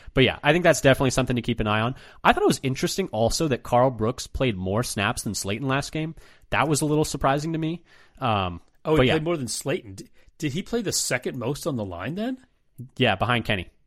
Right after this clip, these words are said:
Speaker 2: 'Cause, 'cause he had, 'cause I had heard he had more than Wyatt. I didn't realize he also had more than Slayton,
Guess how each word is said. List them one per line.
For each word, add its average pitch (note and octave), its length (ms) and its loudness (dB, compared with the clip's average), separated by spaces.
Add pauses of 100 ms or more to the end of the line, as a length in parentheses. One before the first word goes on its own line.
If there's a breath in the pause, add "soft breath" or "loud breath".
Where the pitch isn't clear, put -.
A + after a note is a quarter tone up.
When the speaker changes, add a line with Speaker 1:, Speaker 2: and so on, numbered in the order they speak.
(680)
Speaker 2:
'Cause, - 240 -8
'cause C3 180 -6
he D3 120 -2
had, D3 180 0
'cause C#3 140 -6
I C#3+ 80 2
had C3 80 0
heard F3+ 180 -2
he F3+ 80 -2
had C3+ 160 -4
more C3 160 -4
than G#2 160 -10
Wyatt. B2+ 320 -4
I A2+ 80 -12
didn't C#3+ 220 -10
realize B2+ 300 -6
he - 80 -18
also C#3 240 -12
had G2 100 -16
more F#2+ 100 -14
than F2 80 -18
Slayton, A#2+ 420 -10